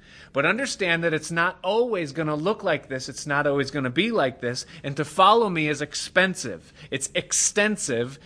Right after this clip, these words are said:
It's expansive. And it can be and ultimately will be exhausting. That to follow Christ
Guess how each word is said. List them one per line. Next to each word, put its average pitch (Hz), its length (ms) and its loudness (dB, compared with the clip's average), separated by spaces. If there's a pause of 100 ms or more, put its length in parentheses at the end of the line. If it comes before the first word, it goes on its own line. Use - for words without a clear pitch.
It's 139 220 -6
expansive. 135 1200 -2 (180)
And 135 240 -6
it 190 240 -4
can 190 340 -2
be 175 220 0
and 139 120 -4
ultimately 147 560 -2
will 190 320 0
be 120 400 -8 (200)
exhausting. 123 840 -8 (640)
That 131 140 -8
to 147 80 -4
follow 196 500 0
Christ 156 800 -6